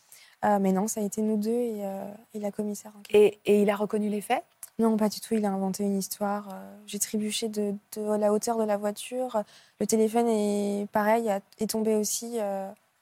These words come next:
Speaker 1: mais bon, il aurait pas pu être en mille morceaux comme ça.
Speaker 2: Et vous vous êtes cognée toute seule, vous êtes frappée toute seule ?
Speaker 1: C'est ça, oui.
Speaker 2: Vous aviez été faire un, un constat médical de
Speaker 1: Oui, bien sûr.
Speaker 2: Ouais,
Speaker 1: Donc,
Speaker 2: bien
Speaker 1: euh,
Speaker 2: sûr, ouais,
Speaker 1: le
Speaker 2: tout
Speaker 1: lendemain
Speaker 2: ça.
Speaker 1: de mon anniversaire.
Speaker 2: Je, c'était, c'était, c'est ce que je disais, parce que j'en profitais pour redire qu'il fallait le faire. C'était ma manière de,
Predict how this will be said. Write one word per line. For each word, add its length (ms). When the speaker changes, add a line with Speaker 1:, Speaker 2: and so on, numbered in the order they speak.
Speaker 1:
mais 120
bon, 200
il 140
aurait 160
pas 120
pu 140
être 220
en 20
mille 160
morceaux 300
comme 200
ça. 360
Speaker 2:
Et 60
vous 100
vous 160
êtes 100
cognée 240
toute 180
seule, 220
vous 160
êtes 80
frappée 300
toute 160
seule ? 280
Speaker 1:
C'est 140
ça, 240
oui. 140
Speaker 2:
Vous 60
aviez 180
été 160
faire 240
un, 240
un 100
constat 340
médical 520
de 100
Speaker 1:
Oui, 80
bien 180
sûr. 240
Speaker 2:
Ouais, 140
Speaker 1:
Donc, 140
Speaker 2:
bien 80
Speaker 1:
euh, 40
Speaker 2:
sûr, 220
ouais, 100
Speaker 1:
le 60
Speaker 2:
tout 80
Speaker 1:
lendemain 240
Speaker 2:
ça. 60
Speaker 1:
de 40
mon 60
anniversaire. 520
Speaker 2:
Je, 140
c'était, 500
c'était, 440
c'est 160
ce 80
que 80
je 60
disais, 180
parce 160
que 180
j'en 180
profitais 420
pour 200
redire 320
qu'il 120
fallait 200
le 60
faire. 180
C'était 160
ma 100
manière 300
de, 220